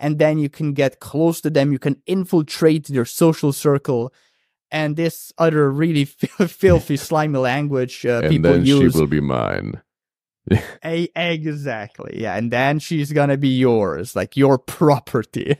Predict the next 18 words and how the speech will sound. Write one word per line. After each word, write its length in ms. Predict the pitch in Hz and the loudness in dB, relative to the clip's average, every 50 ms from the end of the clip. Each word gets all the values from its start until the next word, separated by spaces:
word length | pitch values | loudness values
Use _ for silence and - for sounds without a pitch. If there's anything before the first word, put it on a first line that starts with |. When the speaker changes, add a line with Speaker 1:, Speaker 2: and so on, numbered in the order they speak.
| _ | _
Speaker 1:
<laughs> 100 | _ - | _ -10
Jesus 400 | - - - 139 - - - - | -10 -6 -4 -2 -2 -2 2 2
Speaker 2:
Mm-hmm. 160 | 92 90 82 85 | 4 4 6 6
Speaker 1:
Christ. 380 | 131 117 107 123 143 147 - 233 277 - - - - _ _ _ _ _ _ _ | 4 4 2 0 -2 -4 -6 -10 -10 -10 -16 -20 -20 _ _ _ _ _ _ _
I'm 160 | - 175 180 165 | -2 -2 -2 -2
curious, 460 | - 196 190 160 135 113 104 117 123 | 0 0 0 2 0 0 -2 0 0
Speaker 2:
Yeah. 280 | 131 - - 185 123 | 0 2 2 2 4
Speaker 1:
if 220 | 196 220 247 - - | 2 2 0 0 -2
your 160 | 180 170 156 | -2 0 0
ex 220 | 156 165 160 - - | -2 -4 -4 -6 -6
hits 340 | - 208 180 165 - - - | -2 -2 -2 -2 -2 -2 0
you 100 | 143 131 | 0 2
with, 240 | 127 123 123 _ _ | 2 0 -2 _ _
"Let's 200 | 160 190 202 175 | 0 0 0 0
just 240 | 147 170 160 147 139 | 0 0 -2 0 0
be 120 | 139 131 | -2 -2
friends," 580 | 120 - - 107 71 - 50 50 - - - - _ _ _ _ _ | -2 -2 -4 -6 -6 -6 -10 -16 -18 -18 -20 -20 _ _ _ _ _
w-, 280 | - 143 147 147 151 | -10 -8 -8 -8 -8